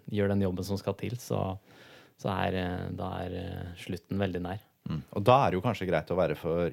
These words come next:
Speaker 2: i en klubb som du har ekstra hjerte for, da?
Speaker 1: Ja, det, jeg tror det, mm, jeg vil nok, eh, kjenne på at, eh,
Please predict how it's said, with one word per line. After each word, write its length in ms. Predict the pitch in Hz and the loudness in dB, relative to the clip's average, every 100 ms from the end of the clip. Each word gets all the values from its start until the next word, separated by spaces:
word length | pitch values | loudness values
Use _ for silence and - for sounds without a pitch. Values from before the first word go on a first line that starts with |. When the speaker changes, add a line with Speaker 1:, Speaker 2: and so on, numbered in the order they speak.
| - | -2
Speaker 2:
i 40 | |
en 120 | 90 | -4
klubb 260 | 87 80 - | -2 -4 -4
som 320 | 80 80 - - _ _ _ _ _ | -4 -4 -6 -12 _ _ _ _ _
du 60 | 92 | -6
har 120 | 90 - | -4 -6
ekstra 400 | - - - 85 | -10 -8 0 2
hjerte 240 | 90 - | 2 0
for, 120 | - - | -4 -4
da? 100 | 139 - _ _ _ _ _ _ _ _ - - - - - | -4 -12 _ _ _ _ _ _ _ _ -20 -20 -20 -20 -2
Speaker 1:
Ja, 420 | - 123 131 185 147 | 6 8 10 10 8
det, 180 | 135 139 131 | 6 6 6
jeg 160 | 139 123 | 4 4
tror 220 | 120 147 | 4 6
det, 80 | 117 | 6
mm, 1200 | 101 101 98 95 92 - - - - - - - | 6 4 2 0 -2 -4 -6 -8 -10 -12 -16 -12
jeg 160 | - | -6
vil 160 | 117 92 | -4 0
nok, 320 | 101 156 - | 2 0 2
eh, 320 | 151 139 135 127 120 120 | 4 6 6 4 2 0
kjenne 260 | 147 104 90 | 0 2 2
på 160 | 92 90 | 0 0
at, 220 | - - | -2 -2
eh, 320 | 92 92 90 | 0 0 0